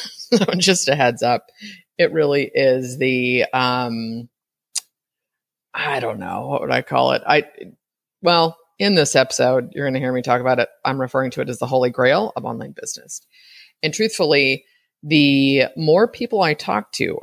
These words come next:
about email marketing, the more excited I become. It really is a holy grail of online business, you guys. And truthfully, it's also my only regret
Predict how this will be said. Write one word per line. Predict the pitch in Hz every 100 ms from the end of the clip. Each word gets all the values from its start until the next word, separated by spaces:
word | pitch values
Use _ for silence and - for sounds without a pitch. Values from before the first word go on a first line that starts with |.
| -
about | 123 120 -
email | 135 123
marketing, | 117 120 143 127 123 -
the | 139
more | 135 131
excited | 135 131 - 120 117 120 120 -
I | 127 107
become. | 104 269 - 123 _ _ _ _ _ _ _ _ _ _ _ _ _ _ -
It | 202
really | 208 202 202
is | 190
a | 165
holy | 147 143
grail | 143 127 -
of | 123
online | 123 123 117
business, | 107 - -
you | -
guys. | - 127 -
And | 135 131 127
truthfully, | - 262 - 269 262 262 254 - _ _ _ _
it's | 143 - -
also | 170 185 - 160
my | 123 131 - _ _ _ -
only | 269 269 262 254 233
regret | 196 190 160 160 113 - -